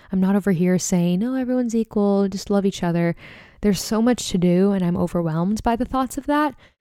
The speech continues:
but we have to start with that thought. And so another idea is white solidarity. Maybe not speaking up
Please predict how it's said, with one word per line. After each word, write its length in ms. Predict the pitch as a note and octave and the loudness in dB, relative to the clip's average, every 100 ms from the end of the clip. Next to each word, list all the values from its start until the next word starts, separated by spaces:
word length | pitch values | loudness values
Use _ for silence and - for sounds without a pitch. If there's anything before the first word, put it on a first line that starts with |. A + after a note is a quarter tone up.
| _ | _
but 120 | - G3 | -2 0
we 100 | F3 | -2
have 240 | F#3 - | -2 -4
to 80 | G3 | -4
start 220 | - F#3 | -2 -4
with 100 | G3 | -4
that 240 | G3 E3+ | -6 -8
thought. 260 | - - - _ _ _ - G#3+ | -10 -10 -12 _ _ _ -12 -6
And 120 | G#3 | -4
so 380 | - G#3 G3+ - _ _ - | 2 2 2 -2 _ _ -4
another 340 | G3 A3+ B3 | -2 0 0
idea 340 | G#3+ G3+ F#3+ | 0 2 2
is 240 | F#3 F3 - _ | 2 0 -6 _
white 280 | E3 F#3 F3 | -4 -2 -2
solidarity. 760 | - F3+ E3+ E3+ F#3+ E3+ - - _ _ _ | -4 -4 -4 -6 -10 -10 -10 -12 _ _ _
Maybe 360 | F3 F#3+ G#3 G#3 | -2 0 2 0
not 200 | G3+ - | -2 -4
speaking 440 | - G3+ - F#3 | -2 -2 0 0
up 260 | F3 - | 0 -4